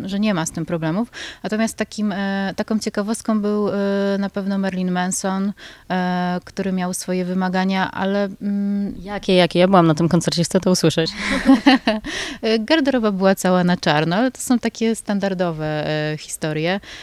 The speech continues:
Speaker 1: Natomiast, y, mm, menadżerowie są, e, tour menadżerowie, e, i artyści są, e, mm, tak, e, e, mm, jakby to powiedzieć, spolegliwi,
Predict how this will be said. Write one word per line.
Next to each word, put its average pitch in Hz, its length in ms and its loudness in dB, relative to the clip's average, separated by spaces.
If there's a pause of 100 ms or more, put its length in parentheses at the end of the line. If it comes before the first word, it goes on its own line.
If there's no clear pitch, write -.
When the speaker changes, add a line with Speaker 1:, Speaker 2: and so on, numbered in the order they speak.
(200)
Speaker 1:
Natomiast, 220 600 -4
y, 226 320 0
mm, 208 520 -2 (220)
menadżerowie 220 720 -2
są, 208 280 -2
e, 196 420 -4
tour 226 140 0
menadżerowie, 196 640 0
e, 180 640 0
i 185 120 -2
artyści 180 520 -6
są, - 160 -6
e, 175 520 -4
mm, 175 520 -4 (460)
tak, - 340 -2
e, 190 40 -4 (400)
e, 175 340 -2 (580)
mm, 175 480 -6
jakby 180 240 -8
to 185 100 -8
powiedzieć, 175 500 -10 (800)
spolegliwi, 240 800 6